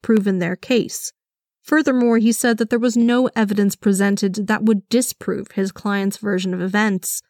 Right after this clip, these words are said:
Lillis hadn't beaten his wife to death. They'd had an argument. They'd fought. She'd been injured, and her underlying health had been a contributing factor in her death. It was a tragic accident.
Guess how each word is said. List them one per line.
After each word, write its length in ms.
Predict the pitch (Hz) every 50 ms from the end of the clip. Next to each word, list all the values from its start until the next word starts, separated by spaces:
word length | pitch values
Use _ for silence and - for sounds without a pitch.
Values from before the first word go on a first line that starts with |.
| _ _ _ _ _ _ _ _ _ _ _ _
Lillis 600 | 226 220 233 254 269 262 240 233 226 - - - -
hadn't 360 | 254 247 262 254 220 196 -
beaten 280 | 202 202 185 - 196 208
his 180 | 208 196 196
wife 260 | 190 196 208 214 226 -
to 100 | - 208
death. 500 | 180 - - - - - - - - - _
They'd 340 | - 208 202 202 202 202 - _ -
had 240 | - - 202 202
an 100 | 202 190 - -
argument. 640 | 226 233 226 208 185 180 180 - - - - - - _ _ _ _ _
They'd 180 | - 196 175 175
fought. 520 | - - - 294 277 - - - - - - _ _ _ _ _ _ _ _ _ _ -
She'd 480 | - - - 285 277 269 262 214 208 -
been 180 | 240 226 226
injured, 600 | - - 269 262 247 214 - - 80 - - - - - _
and 220 | - 262 262 254 -
her 180 | - 277 - -
underlying 600 | - 254 254 254 254 254 247 226 208 202 202 196 208
health 420 | 202 - 254 233 202 196 202 -
had 240 | - - 240 226 214
been 140 | - 233 214
a 60 | 208
contributing 680 | - - 214 208 - - 214 214 202 202 - 170 165 180
factor 460 | - - 269 262 247 - - 185 -
in 140 | - 202 196
her 160 | 190 202 196
death. 360 | 185 208 214 208 190 - - _ _ _ _ _ _ _ _ _ _ -
It 160 | 214 208 -
was 320 | 247 240 240 220 220 - - -
a 60 | 214
tragic 540 | - - - 233 208 202 185 - - - - -
accident. 800 | 208 208 202 - - - 190 - - - - - - - -